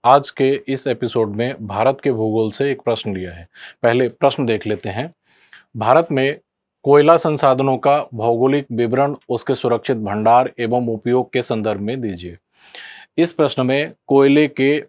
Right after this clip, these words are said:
भंडार और वितरण को समझाना है। इस प्रश्न का उत्तर दो प्रकार से लिखा जा सकता है। पहले तो राज्यवार लिखा जा सकता है कि भारत के जो अग्रणी कोयला उत्पादक राज्य हैं, उन राज्यों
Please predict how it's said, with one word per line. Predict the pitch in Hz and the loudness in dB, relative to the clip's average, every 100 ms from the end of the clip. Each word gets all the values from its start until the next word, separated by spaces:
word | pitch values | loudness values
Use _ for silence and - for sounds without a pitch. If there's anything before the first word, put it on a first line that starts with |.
| 113 | -12
भंडार | 107 113 113 127 143 | -8 -2 4 6 4
और | 135 | 0
वितरण | 117 113 123 120 | -2 -2 -2 -2
को | 131 | -4
समझाना | 127 104 101 95 90 | -4 -4 -6 -6 -8
है। | 87 - _ - - - | -10 -16 _ -20 -14 -4
इस | 160 | -2
प्रश्न | - 151 147 | 0 0 0
का | 135 156 | 0 2
उत्तर | 135 - 143 143 | 0 0 -2 -2
दो | 113 135 | -2 -2
प्रकार | 143 135 135 123 | 0 0 0 0
से | 143 | 0
लिखा | 113 101 | -2 -2
जा | 95 90 | -4 -4
सकता | 92 - 92 | -10 -12 -14
है। | 87 - _ - _ | -14 -16 _ -20 _
पहले | 120 120 135 | 0 2 2
तो | 143 - 147 - | 2 4 2 2
राज्यवार | 113 123 123 120 117 | 2 4 4 2 2
लिखा | 113 117 | 0 0
जा | 110 | 0
सकता | 107 104 - | 0 -4 -4
है | 104 104 113 _ _ - | -4 -4 -10 _ _ -10
कि | |
भारत | 104 104 110 120 | -4 0 2 2
के | - 123 | 0 -2
जो | 120 135 | 0 -4
अग्रणी | - 117 110 120 131 | -4 -6 -2 -2 -2
कोयला | 127 117 113 117 | 0 0 2 0
उत्पादक | 110 110 101 107 | 0 -2 -2 -2
राज्य | 101 101 95 | -2 -4 -4
हैं, | 95 117 156 - - - - | -8 -8 -10 -18 -20 -16 -2
उन | 131 135 | -2 2
राज्यों | 123 107 104 120 127 | 2 2 -2 -4 -4